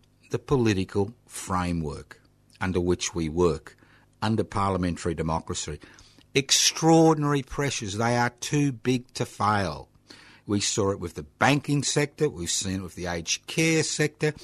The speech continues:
where Royal Commission after Royal Commissions make findings which make your hair stand on end,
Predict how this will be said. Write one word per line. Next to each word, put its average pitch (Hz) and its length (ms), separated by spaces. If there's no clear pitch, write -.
where 92 160
Royal 90 260
Commission 90 480
after 87 280
Royal 82 240
Commissions 120 680
make 90 240
findings 104 480
which 90 180
make 87 260
your 87 100
hair 98 240
stand 87 400
on 85 140
end, 165 420